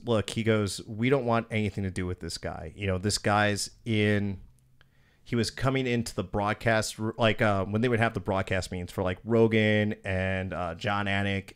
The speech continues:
and D C and all them. Well, this fucking Sanchez's coach would come in and be like,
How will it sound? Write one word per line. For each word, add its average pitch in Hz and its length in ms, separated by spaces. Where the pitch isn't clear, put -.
and 92 560
D 120 160
C 123 240
and 117 80
all 120 140
them. 127 220
Well, 101 180
this 113 240
fucking 117 380
Sanchez's 127 680
coach 127 520
would 101 140
come 117 240
in 110 80
and 107 100
be 104 100
like, 98 220